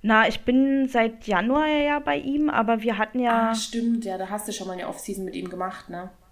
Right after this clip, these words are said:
Speaker 1: Na, Offseason würde ich's jetzt nicht unbedingt nennen, das war
Speaker 2: Mhm.
Speaker 1: eher Erhaltungskalorien,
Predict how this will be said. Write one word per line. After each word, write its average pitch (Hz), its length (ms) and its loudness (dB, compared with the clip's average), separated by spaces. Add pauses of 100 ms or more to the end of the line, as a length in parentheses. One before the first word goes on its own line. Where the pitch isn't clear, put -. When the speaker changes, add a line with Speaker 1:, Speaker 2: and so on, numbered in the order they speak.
(160)
Speaker 1:
Na, 214 340 2
Offseason 247 520 0
würde 247 160 2
ich's 226 120 -6
jetzt 233 220 -2
nicht 254 220 2
unbedingt 262 480 0
nennen, 247 240 2
das 240 200 -4
war 208 140 6
Speaker 2:
Mhm. - 60 0
Speaker 1:
eher 208 360 2 (760)
Erhaltungskalorien, 277 1040 0